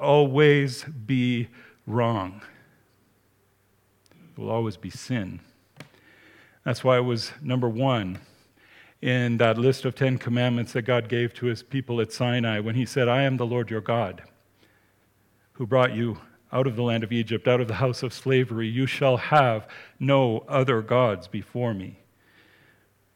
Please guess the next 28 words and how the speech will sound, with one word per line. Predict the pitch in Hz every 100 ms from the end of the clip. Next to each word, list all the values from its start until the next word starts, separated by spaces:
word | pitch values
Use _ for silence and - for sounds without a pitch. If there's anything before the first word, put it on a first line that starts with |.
| -
The |
Heidelberg | 104 143 127 113
Catechism, | - 151 143 - 113 120
too, | - - 151 117
on | 113
Lord's | 123 131 -
Day | 139
thirty-four | 127 - 139 131 - 143 143 131
asks | 123 151 139 - -
about | 131 110 104 104
this. | 117 104 -
What | 131 151 160 -
does | 135 139 120
the | 135
Lord | 123 135 139 139 113 - - -
require | 123 - - 147 147 127 104 104 117 - - - _
in | 165 131
the | 127
first | - 120 113 -
commandment? | 131 131 139 120 95 101 - - _ _ _ _ _ _ _ - - -
And | 127
we | 135
are | 127
taught | - 160 -
to | 139
respond, | 123 - - 151 135 123 127
this | 113 131 139
is | 120